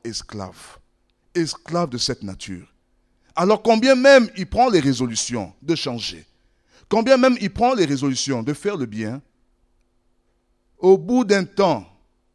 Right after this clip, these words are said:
comme on le dit en français, et d'ailleurs ce proverbe,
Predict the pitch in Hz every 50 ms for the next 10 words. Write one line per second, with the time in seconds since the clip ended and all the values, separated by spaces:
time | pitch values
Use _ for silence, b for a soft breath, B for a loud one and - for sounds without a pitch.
0 | _ _ _ _ - 165 180 190 190 - 139 143 139 139 127 123 165 - 135 135
1 | 127 - 139 135 127 - 240 240 214 104 - _ _ _ _ - 123 131 135 135
2 | 147 156 165 165 156 131 107 - _ _ _ _ _ _ _ - 143 127 - -
3 | 139 131 143 160 156 139 123